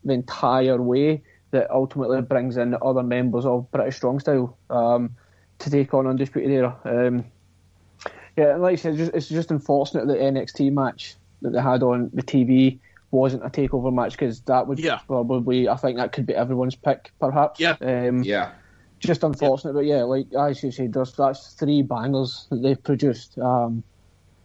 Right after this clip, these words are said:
Speaker 1: and yeah, like, that's another, that's another great pick.
Speaker 2: Yeah, like, if I were thinking of best N X T tag championship matches, um, the two that immediately come to mind are the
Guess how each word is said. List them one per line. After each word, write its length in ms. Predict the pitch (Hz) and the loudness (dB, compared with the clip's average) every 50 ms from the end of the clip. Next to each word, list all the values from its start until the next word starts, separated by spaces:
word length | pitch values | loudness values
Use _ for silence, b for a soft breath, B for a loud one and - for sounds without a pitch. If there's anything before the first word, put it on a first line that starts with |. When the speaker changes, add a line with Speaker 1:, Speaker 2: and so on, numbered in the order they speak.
| _ _ _ | _ _ _
Speaker 1:
and 200 | - 135 143 131 | -2 0 2 4
yeah, 200 | 131 135 127 127 - _ _ | 4 4 2 0 -2 _ _
like, 260 | 143 127 120 120 120 - _ _ _ _ - - _ - | -2 0 0 0 0 -2 _ _ _ _ -20 -20 _ -6
that's 240 | - 123 131 135 - | -2 0 0 0 0
another, 260 | 143 127 123 127 135 | 0 0 0 -2 -2
that's 140 | 107 127 - | -4 -2 -2
another 240 | 139 131 131 131 123 | 0 0 2 0 0
great 260 | 123 127 120 - - | 0 -2 -2 -2 -2
pick. 360 | - 120 117 - - - - _ _ _ _ _ _ _ _ _ _ _ _ _ _ | -4 -6 -6 -6 -10 -18 -18 _ _ _ _ _ _ _ _ _ _ _ _ _ _
Speaker 2:
Yeah, 240 | 151 147 143 131 | -4 -4 -2 -2
like, 280 | 113 71 - 131 135 123 | -4 -2 -2 -2 -2 2
if 160 | 117 147 - | 2 2 4
I 120 | 135 151 170 | 4 2 4
were 160 | 190 196 185 | 4 4 2
thinking 380 | 165 - - 170 165 165 160 147 | 2 0 -2 -2 0 2 2 2
of 280 | 147 143 131 117 120 | 2 0 -2 -4 -4
best 640 | - 147 151 160 160 156 - - - - - - - - - - _ _ - _ - - - | -2 0 2 4 2 2 0 -4 -8 -8 -10 -12 -16 -20 -20 -20 _ _ -20 _ -20 -12 -2
N 180 | - 160 165 165 | 0 2 4 4
X 240 | 165 160 165 - - | 2 0 -2 -6 -10
T 760 | - - 170 160 156 151 147 151 147 147 143 143 139 135 - - | -4 -2 0 0 2 2 0 0 0 -2 -4 -4 -6 -8 -8 -8
tag 560 | - - 165 151 156 156 156 151 139 131 123 - _ - 143 127 120 - _ _ | -6 0 2 2 4 4 4 2 0 -2 -8 -16 _ -8 -8 -8 -8 -8 _ _
championship 540 | - - 165 151 139 143 143 131 - 139 | -4 0 0 0 0 -2 -6 -4 -4 -4
matches, 600 | 120 120 127 143 156 156 - 117 107 101 95 - - b b b b b b b b b b | -2 0 0 0 0 0 -2 -4 -6 -6 -8 -12 -16 b b b b b b b b b b
um, 800 | - - 123 131 131 135 131 131 127 123 123 120 117 113 110 101 104 | -4 -2 0 2 2 2 2 2 0 0 0 0 0 -2 -4 -6 -2
the 120 | 127 131 | -2 -2
two 200 | 123 - - 190 208 | -2 -2 -2 0 2
that 60 | 214 | 2
immediately 260 | 190 190 180 180 175 | 4 2 4 2 2
come 160 | 165 175 170 | 2 2 0
to 80 | 165 156 | 0 2
mind 280 | 147 143 143 139 139 135 | 2 2 2 2 2 2
are 260 | 131 131 127 120 120 127 - _ _ _ - _ - _ - - _ | 2 2 2 0 -2 -4 -10 _ _ _ -20 _ -20 _ -20 -20 _
the 400 | 101 120 127 135 135 131 127 117 | -16 -4 -2 0 0 2 0 -2